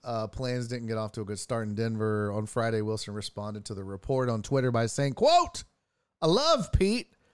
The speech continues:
and he was a father figure to me, and John believed in me and drafted me as well. I never wanted them fired. All any of us wanted was to win. I'll always have respect for them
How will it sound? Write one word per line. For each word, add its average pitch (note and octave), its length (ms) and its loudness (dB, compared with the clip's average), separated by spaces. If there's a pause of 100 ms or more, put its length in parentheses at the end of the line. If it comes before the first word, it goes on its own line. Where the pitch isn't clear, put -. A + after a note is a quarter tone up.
(160)
and C#3+ 140 0
he F#3 80 4
was F#3+ 160 6
a D3+ 80 4
father A3 420 2
figure G3+ 300 4
to E3 80 4
me, E3+ 240 2
and D#3 180 0
John D#3+ 600 4 (400)
believed C#3+ 460 2
in D3 160 2
me D3 280 2
and B2+ 220 0
drafted B2+ 400 0
me B2 140 0
as A2 160 0
well. A#2 260 4
I A2 140 4
never C3+ 420 2
wanted B2 240 2
them A2+ 180 -2
fired. G#2 520 0 (260)
All C#3+ 300 4
any D3+ 240 0
of C3+ 120 2
us B2+ 160 0
wanted A#2+ 520 -2
was A#2 300 2
to - 120 -6
win. G2 380 -4 (520)
I'll A2+ 180 0
always B2+ 360 2
have A2+ 160 -2
respect A#2+ 480 -4
for A#2+ 160 -6
them B2 400 -2